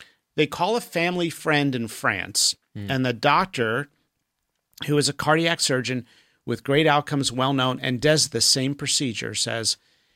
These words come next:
Speaker 1: "You know, we do it at our hospital for, uh, fifteen thousand dollars.
Speaker 2: Mm.
Speaker 1: If you wanna have it done here, you can fly in and get it done. That is our hospital price.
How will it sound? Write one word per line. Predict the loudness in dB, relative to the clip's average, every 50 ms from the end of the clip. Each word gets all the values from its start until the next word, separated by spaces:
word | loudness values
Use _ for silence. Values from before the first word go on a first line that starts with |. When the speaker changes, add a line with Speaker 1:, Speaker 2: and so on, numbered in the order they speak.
| _ _ _
Speaker 1:
"You | -2 0
know, | 0 0
we | 0 0 0 0
do | 0 2 2 2 4
it | 4
at | 4 2 2
our | 0 0
hospital | 0 -2 -2 -2 0 -2 -2 -2 -2 -2 0 0 -2 -4 -10 _ _ _ _ _ _
for, | _ -10 -6 -2 -2 0 0 0 0 0 -2 -4 -8 _ _ _ -10
uh, | -8 -6 -6 -6 -8 -10 -10 -14 -16 _ _ _ _
fifteen | -6 -6 -4 -2 -2 -2 -4 -4
thousand | -4 -6 -6 -4 -4 -4 -4 -4
dollars. | -6 -8 -8 -10 -10 -8 -8 -8 -6 -6
Speaker 2:
Mm. | -4 -4 -4 -4 -4 -4 -6 -6 -10 -12 -16 -8 _
Speaker 1:
If | -2 -2 0 0 0
you | 2 2
wanna | 4 4 4 4
have | 2 2 0 0
it | -2 -2
done | 0 2 2 2 2
here, | 2 4 4 6 6 4
you | 4 0 -2 -2 -2
can | -2 -2 -4 -4
fly | -2 -2 0 0 2
in | 0 0 0 -2
and | -2 -2
get | 0 0 0
it | -2 -2
done. | -4 -4 -4 -4 -2
That | 0 0 2 2
is | 0 -2 -2
our | -2 -4
hospital | -2 -4 -4 -4 -4 -8 -8 -12 -12
price. | -10 -8 -8 -6 -2 0 -2 -2